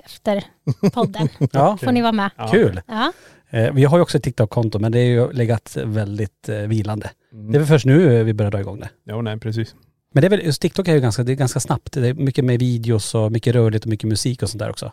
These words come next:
Speaker 3: Mm.
Speaker 1: Exakt.
Speaker 2: Och det är ju extremt roligt och man fastnar ju verkligen i den där appen.
Speaker 1: Ja, verkligen.
Speaker 2: Bara s-,
Speaker 1: Man kan skri-,
Speaker 2: scrolla i timmar.
Speaker 1: jag brukar få ibland,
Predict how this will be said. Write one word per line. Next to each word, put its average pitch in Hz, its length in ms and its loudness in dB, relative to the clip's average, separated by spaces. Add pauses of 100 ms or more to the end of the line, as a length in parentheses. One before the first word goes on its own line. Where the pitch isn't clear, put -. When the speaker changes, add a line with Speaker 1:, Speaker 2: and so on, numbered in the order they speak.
(160)
Speaker 3:
Mm. 117 120 -2
Speaker 1:
Exakt. - 440 -6
Speaker 2:
Och 123 60 -2
det 117 60 2
är 117 40 2
ju 113 160 2
extremt 147 500 0
roligt 110 260 0
och 107 60 -2
man 107 140 -2
fastnar - 580 -4
ju 135 80 2
verkligen 107 320 -4
i 117 80 -4
den 101 80 -4
där 110 80 -4
appen. - 300 -12 (180)
Speaker 1:
Ja, 220 240 2 (260)
verkligen. 240 560 0
Speaker 2:
Bara 120 160 -4
s-, - 100 -6
Speaker 1:
Man 240 80 -2
kan 247 140 -4
skri-, 254 180 -2
Speaker 2:
scrolla 131 280 4
i 120 60 4
timmar. 156 260 2
Speaker 1:
jag 262 140 4
brukar 294 240 0
få 233 200 0
ibland, 190 520 0